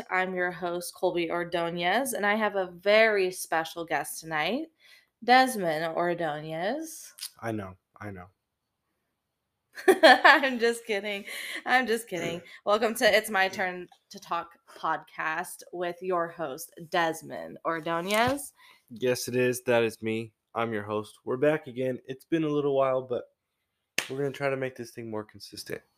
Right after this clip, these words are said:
Speaker 2: And I might get some more help from my wife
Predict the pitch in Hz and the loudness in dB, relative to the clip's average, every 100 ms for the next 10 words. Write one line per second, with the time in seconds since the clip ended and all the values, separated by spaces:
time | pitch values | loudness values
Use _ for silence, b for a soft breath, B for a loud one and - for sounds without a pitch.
0 | - 113 127 135 123 120 - 120 117 113 | 0 4 6 6 4 0 -4 -2 -2 0
1 | 107 - - 107 101 - _ _ _ _ | -4 -6 -6 -6 -6 -12 _ _ _ _
2 | _ - 95 92 - | _ -12 -8 -10 -12